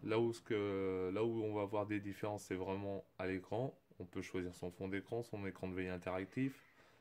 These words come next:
la taille de la police. Alors, screen scale, on peut modifier le centrage de l'image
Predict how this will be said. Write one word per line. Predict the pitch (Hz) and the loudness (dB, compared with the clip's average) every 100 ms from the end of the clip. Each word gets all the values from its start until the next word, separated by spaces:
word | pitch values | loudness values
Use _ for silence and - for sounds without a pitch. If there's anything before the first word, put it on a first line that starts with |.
| _ - | _ -8
la | 87 | -4
taille | 90 92 | 0 0
de | 95 | 2
la | 92 90 | 0 0
police. | - 113 135 135 - _ _ _ - - - - - - - - - - - - - | 0 2 0 -2 -12 _ _ _ -20 -20 -20 -20 -20 -20 -20 -20 -20 -20 -20 -4 6
Alors, | 165 156 117 92 92 - | 8 10 8 6 2 -6
screen | - - 160 151 | -4 4 4 4
scale, | - 147 123 95 90 - | 0 4 4 4 0 2
on | 117 120 | 2 2
peut | - 123 101 - - - _ | 0 0 0 -4 -20 -20 _
modifier | 110 120 127 131 131 - 131 117 - - - - _ _ _ _ _ _ 571 - 807 807 571 - _ _ 453 - _ - | -4 0 0 0 -2 0 2 2 -4 -20 -20 -20 _ _ _ _ _ _ -20 -20 -20 _ -20 -20 _ _ -20 -20 _ -6
le | 95 | -4
centrage | - 120 - 127 113 | 0 -2 2 2 2
de | 107 | 0
l'image | 98 98 107 151 156 | 0 0 0 0 -4